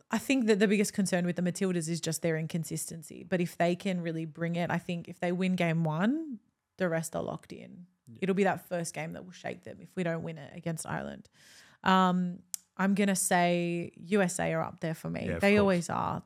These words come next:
Speaker 1: They're, they're looking at the treble. They won the last two. So if they win this
Speaker 2: Oh.
Speaker 1: one, they've won three in a row. Um, and I would have said England. I still think that England are in, like,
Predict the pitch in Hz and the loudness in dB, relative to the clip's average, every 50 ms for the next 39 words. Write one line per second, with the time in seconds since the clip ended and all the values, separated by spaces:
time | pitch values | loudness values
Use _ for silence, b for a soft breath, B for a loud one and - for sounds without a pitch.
0 | _ - 190 185 180 175 180 - 185 180 175 180 180 185 180 - 196 190 190 185 | _ 0 2 2 2 0 0 0 2 2 2 2 0 -2 -4 -4 -4 -6 -4 -6
1 | - - - - 165 160 160 170 185 220 233 226 - - - 175 170 165 170 170 | -6 -10 -8 -6 -4 -4 -2 -2 -2 -2 -2 -2 -2 -2 0 0 2 2 0 0
2 | 170 170 165 165 165 175 175 - - - - 175 175 214 240 254 254 - - - | 0 2 2 2 2 0 0 -2 -6 -4 -2 0 0 0 0 -2 -6 -6 -4 -4
3 | 170 165 - 175 175 165 175 175 175 170 170 175 - - 175 175 180 180 180 175 | -4 -2 -2 -2 -2 0 0 0 0 -2 -2 -4 -6 -4 -4 -2 0 2 2 2
4 | 165 170 170 165 - - - 185 190 196 202 190 175 185 180 170 165 165 160 - | 2 0 0 -2 -4 -6 -6 -4 -2 0 0 0 0 0 0 0 0 0 0 0
5 | - 190 214 233 B B B B B B B B B B - 180 185 180 170 165 | 0 0 -2 -2 B B B B B B B B B B 0 2 2 4 4 2
6 | 165 165 156 160 151 90 80 - - _ _ _ _ _ _ _ _ _ _ _ | 2 0 -2 -4 -6 -10 -12 -16 -20 _ _ _ _ _ _ _ _ _ _ _
7 | _ _ - 202 190 185 185 180 185 180 170 - - _ _ _ - 214 214 190 | _ _ 0 2 2 2 2 0 0 -2 -4 -6 -12 _ _ _ 0 2 2 2
8 | 180 220 226 262 262 262 - 285 277 247 - 208 202 196 196 208 214 240 302 370 | 2 4 4 4 4 6 6 6 6 6 6 6 6 6 6 6 6 6 4 2
9 | 381 370 - - - - _ _ - 202 196 - - - - 233 240 240 202 - | -2 -10 -14 -18 -20 -20 _ _ 0 2 2 2 2 2 4 4 4 4 4 2
10 | - 214 196 180 - 185 165 - 180 180 175 170 170 165 165 165 165 160 160 165 | 2 2 2 2 0 -2 -2 -2 -2 -2 0 0 -2 -2 -2 -2 -2 -2 -2 -2
11 | 165 165 160 - - | -2 -2 -2 -4 -6